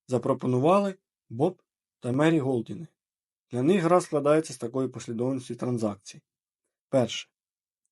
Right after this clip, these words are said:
Особа А посилає очевидний сигнал і водночас відправляє приховане посилання. Друге. Особа Б відповідає на приховане посилання. Третє. Відтак особа А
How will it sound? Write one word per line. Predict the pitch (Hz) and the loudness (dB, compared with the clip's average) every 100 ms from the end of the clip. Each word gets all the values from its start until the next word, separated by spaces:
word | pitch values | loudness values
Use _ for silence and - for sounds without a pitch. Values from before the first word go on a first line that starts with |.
| _ | _
Особа | - - 175 175 - | -12 0 2 4 2
А | 127 117 120 _ _ _ - | 2 0 -2 _ _ _ -16
посилає | 113 127 143 175 | -8 0 2 2
очевидний | 175 139 131 156 143 | 2 0 0 0 -2
сигнал | 120 120 117 139 - | -4 -4 -2 -4 -6
і | |
водночас | 131 120 117 131 175 170 | -4 -2 -2 -2 -4 -4
відправляє | 151 123 117 120 147 160 | -4 -2 0 2 2 2
приховане | 147 120 123 127 123 | -2 -6 -2 -2 -2
посилання. | 123 120 127 107 - 80 _ _ _ _ _ _ _ _ - | -4 -6 -6 -6 -8 -12 _ _ _ _ _ _ _ _ -12
Друге. | 123 139 127 113 - _ _ _ _ | -2 2 2 -2 -16 _ _ _ _
Особа | 120 - 180 190 | -10 0 2 2
Б | 160 131 127 127 - | 4 4 2 0 -10
відповідає | 123 - 127 123 143 175 185 | -12 -6 -4 2 4 4 4
на | 170 | 0
приховане | - 120 131 135 139 | -4 -8 -4 -2 -2
посилання. | 135 127 139 117 101 127 - _ _ _ _ _ | -6 -10 -8 -8 -10 -14 -20 _ _ _ _ _
Третє. | - 123 117 - - _ _ _ _ _ _ _ _ 127 | 0 0 0 -6 -18 _ _ _ _ _ _ _ _ -6
Відтак | 127 165 156 - | 0 2 2 0
особа | 143 - 135 127 - | -8 -4 0 0 2
А | 151 143 | 2 0